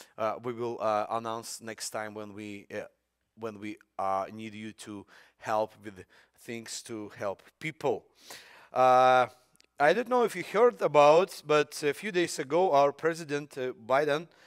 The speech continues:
he, uh, like, announced that, uh, United States, uh, ready to accept one hundred thousand,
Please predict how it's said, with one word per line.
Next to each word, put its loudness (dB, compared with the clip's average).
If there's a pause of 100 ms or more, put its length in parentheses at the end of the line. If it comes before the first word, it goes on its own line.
(240)
he, -2
uh, 2 (280)
like, -18
announced -4 (280)
that, -8
uh, -2 (220)
United -6
States, -6 (380)
uh, 0
ready -2
to -6
accept -6
one 0
hundred -8
thousand, -4